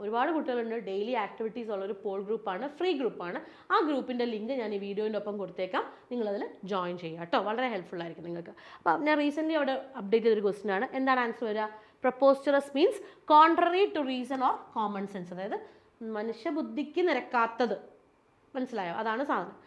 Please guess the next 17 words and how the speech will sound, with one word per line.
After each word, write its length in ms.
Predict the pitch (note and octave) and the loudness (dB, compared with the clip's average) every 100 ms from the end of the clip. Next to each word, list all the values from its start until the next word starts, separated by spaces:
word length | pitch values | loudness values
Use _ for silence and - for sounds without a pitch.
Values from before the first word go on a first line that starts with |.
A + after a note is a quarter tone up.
| - - - E4+ | -20 -20 -2 4
അപ്പം 160 | G#4 E4 | 6 4
ഇത്രയുമാണ് 520 | - A4 A#4 G#4+ E4+ E4+ | 2 6 6 6 6 4
നമ്മൾ 160 | D4 D#4 | 2 2
ഇന്ന് 100 | D4 B3+ | 2 0
ഡിസ്കസ് 240 | C4 C#4+ C#4+ | 0 0 2
ചെയ്യാൻ 160 | C4+ B3 | 2 2
ഉദ്ദേശിച്ച 380 | B3 A#3+ - C4+ | 0 -2 -6 -4
ക്വസ്റ്റ്യൻസ്. 460 | G#3+ - A3+ A3+ G#4+ - - - _ - | -4 -4 -6 0 0 -2 -12 -20 _ -4
നിങ്ങൾക്ക് 300 | E4 D#4+ D#4+ F4+ E4 | 0 2 2 2 2
ചെയ്യാൻ 240 | D#4 D4+ B3 | 4 2 0
പറ്റിയോ? 260 | G#3 G#3 G#3 | -2 -2 -2
എത്ര 140 | B3+ D4 | 0 0
മാർക്ക് 240 | B3 A3+ A3 A#3 | 0 -2 -6 -6
കിട്ടി? 260 | - A#3 E3+ - - | -2 -4 -4 -8 0
ഇങ്ങനെയുള്ള 300 | F#4+ E4 C4 B3+ | 2 4 4 2
കാര്യങ്ങളൊക്കെ 440 | G#3+ G#3 G#3+ G#3 | 2 2 0 -2
ഒന്ന് 140 | G3 | -2